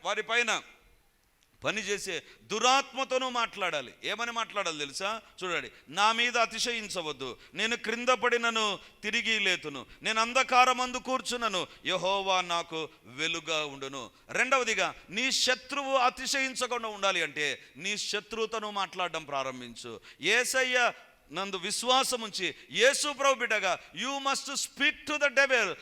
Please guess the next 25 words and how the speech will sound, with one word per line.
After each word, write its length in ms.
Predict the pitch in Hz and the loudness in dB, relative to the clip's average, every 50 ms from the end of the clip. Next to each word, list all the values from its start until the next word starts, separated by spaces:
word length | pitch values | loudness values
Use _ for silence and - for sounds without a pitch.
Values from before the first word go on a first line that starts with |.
| - - 165 | -12 -6 -4
you 80 | 233 269 | -2 0
must 200 | 269 262 196 - | 0 0 -2 -2
speak 500 | - - - - 233 294 269 202 - 294 | -6 -8 -8 0 0 0 0 2 -2 2
to 120 | 269 294 | 2 4
that 160 | 277 277 277 | 6 6 4
enemy. 320 | 269 262 240 226 202 175 147 - - - 143 | 4 4 0 2 0 0 0 -4 -8 -2 0
ఆ 140 | 208 240 | 0 0
శత్రువుతోనూ 800 | 226 - - 247 254 - - 311 311 302 302 302 294 294 294 294 | 2 0 2 0 0 0 0 -2 0 0 2 4 4 2 2 2
మాట్లాడాలి. 720 | 285 285 277 269 - 220 233 220 196 180 165 151 135 113 101 - _ _ - 135 | 0 2 0 0 0 0 0 2 2 2 0 0 -2 -8 -10 -14 _ _ -8 -6
ఏమని 240 | 170 202 226 226 | -6 -6 -4 -4
మాట్లాడాలి? 800 | 233 226 233 196 226 240 247 240 240 240 247 254 254 240 226 202 - - - - | -2 -2 -4 -2 -2 -2 0 0 0 0 2 0 0 0 -2 -6 -12 -20 -16 -12
"ఎందుకు 260 | 147 160 165 180 175 | -12 -10 -10 -10 -10
ఇట్ట 120 | 170 131 175 | -10 -10 -8
సతాయిస్తున్నావు? 960 | 160 156 143 151 147 147 135 123 143 135 131 127 127 123 - - - _ - | -10 -10 -8 -6 -6 -8 -8 -10 -12 -10 -8 -8 -8 -10 -12 -18 -20 _ -10
కోడి 220 | 175 180 190 185 175 | -6 -6 -4 -4 -4
తెస్తే 260 | 175 165 - - 151 | -6 -6 -6 -8 -10
పోతావా? 640 | 135 143 139 135 139 135 127 127 127 123 117 117 - _ _ - - | -8 -8 -8 -6 -4 -6 -4 -4 -4 -4 -4 -6 -10 _ _ -12 -4
చీర 140 | 220 220 220 | -2 -2 -2
పెడితే," 320 | 202 196 185 175 170 180 175 175 185 | 0 -2 -4 -2 -4 -6 -6 -6 -10
ఇది 180 | 185 202 247 | -10 -10 -4
కాదు. 520 | 233 240 226 226 214 208 190 175 156 120 - - - - | 2 2 2 2 2 -2 -2 -2 -4 -6 -8 -12 -18 -12
"శత్రువా, 800 | - - 165 165 - - 208 208 208 220 240 247 233 208 165 - - - 139 | -8 -6 -6 -6 -4 -2 0 2 4 4 4 6 4 2 0 -4 -10 -12 -2
నా 140 | 170 208 220 | 0 0 0
మీద 240 | 233 240 247 247 247 | 2 0 0 0 0
అతిశయించవద్దు, 920 | 247 202 220 233 208 262 254 247 247 190 233 226 226 214 190 196 180 | 0 -2 -2 -4 -2 -2 -2 -2 -2 -2 -2 -2 -2 -2 0 -2 -2